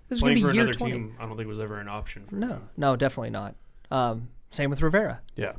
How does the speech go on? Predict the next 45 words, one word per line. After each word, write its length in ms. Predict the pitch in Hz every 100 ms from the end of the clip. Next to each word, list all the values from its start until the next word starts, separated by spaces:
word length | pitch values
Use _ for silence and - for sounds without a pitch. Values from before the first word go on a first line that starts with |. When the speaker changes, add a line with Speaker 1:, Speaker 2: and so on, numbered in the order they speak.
| -
Speaker 1:
I 60 | 160
mean, 160 | 160
those 280 | 165 180 180
are 80 | 190
just, 320 | 175 202 - 165
those 180 | 175
are 60 | 170
just 160 | 175 160
the 80 |
guys 300 | 147 139 139
that 240 | 139 135 - - - 208
face 340 | - 180 175 175
a 60 |
Yankees. 560 | 165 185 - 101 120 -
Speaker 2:
Yeah. 80 | -
Speaker 1:
You 60 | 135
know, 140 | 139
the, 400 | 143 147 151 143 208 170 -
Speaker 2:
Those 240 | 127 127
are 60 | 123
the 100 | 208
Speaker 1:
those 140 | 175
Speaker 2:
two, 60 | 170
Speaker 1:
are 20 |
the 80 | 160
people 240 | 175 170
you 100 | 170
think 220 | 175 160
Speaker 2:
you 60 | 107
know? 60 | 104
Speaker 1:
of. 100 | 107
Speaker 2:
I 120 | 117
mean, 280 | 117 110 104 - - - - - - - -
I 60 |
think 160 | 120 120
someone 360 | - 117 110 110
would 100 | 107
argue, 260 | 107 107
some 220 | - 127 120
would 80 |
argue, 320 | 104 104 107 98
like, 160 | 95 - - - - - - - - -
Bernie 300 | 98 101 101
Williams 500 | 95 92 92 92 92
and 200 | 90 90